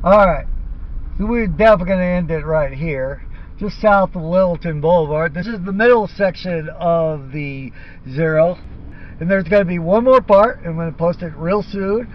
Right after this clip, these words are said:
and if I've already posted, just check out the link at the end of this video.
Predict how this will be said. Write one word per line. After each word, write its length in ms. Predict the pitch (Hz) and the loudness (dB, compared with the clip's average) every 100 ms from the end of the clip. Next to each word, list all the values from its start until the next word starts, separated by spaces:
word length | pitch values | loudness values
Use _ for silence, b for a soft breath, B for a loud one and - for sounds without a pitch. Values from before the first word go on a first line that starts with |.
| B | B
and 140 | - 165 | 2 2
if 100 | 160 | 4
I've 140 | 170 | 4
already 300 | 208 277 233 | 8 8 8
posted, 440 | 190 190 196 269 - - - - - - - - | 6 2 2 -4 -6 -14 -18 -18 -18 -18 -18 -16
just 180 | - 220 | -12 0
check 220 | 269 247 | 4 6
out 180 | 254 254 | 6 2
the 80 | 226 | 2
link 260 | 214 247 226 | 2 2 0
at 120 | 196 | -2
the 120 | 220 | -2
end 140 | 226 | 0
of 100 | 220 | 0
this 160 | 214 202 | -2 -2
video. 460 | 208 240 196 120 | 0 0 0 -6